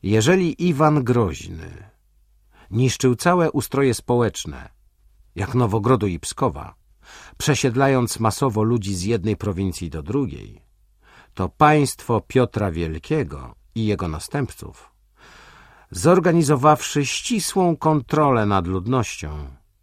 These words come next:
i wnikając we wszystkie dziedziny życia, nie dopuszczając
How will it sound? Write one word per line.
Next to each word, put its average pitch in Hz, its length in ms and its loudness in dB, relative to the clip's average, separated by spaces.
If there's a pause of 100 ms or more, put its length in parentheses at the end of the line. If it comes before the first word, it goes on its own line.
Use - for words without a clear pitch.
(280)
i 123 120 0
wnikając 113 680 0
we 104 160 0
wszystkie - 560 -4
dziedziny 92 420 -4
życia, 76 540 -8 (680)
nie 117 200 4
dopuszczając 120 760 0